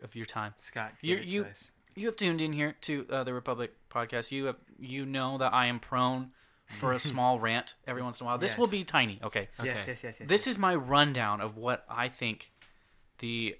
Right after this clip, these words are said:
Speaker 1: Republic's building out of the back strategy is, okay?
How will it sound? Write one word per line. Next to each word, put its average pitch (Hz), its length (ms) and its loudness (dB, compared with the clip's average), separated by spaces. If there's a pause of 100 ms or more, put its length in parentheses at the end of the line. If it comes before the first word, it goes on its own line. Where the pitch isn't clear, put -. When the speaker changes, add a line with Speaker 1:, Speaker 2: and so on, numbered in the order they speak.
Speaker 1:
Republic's 123 760 -4 (500)
building 123 540 0 (1400)
out 120 160 10
of 113 120 -6
the 113 60 -6
back 104 300 -4
strategy 101 640 0
is, 101 320 -8
okay? 104 240 -4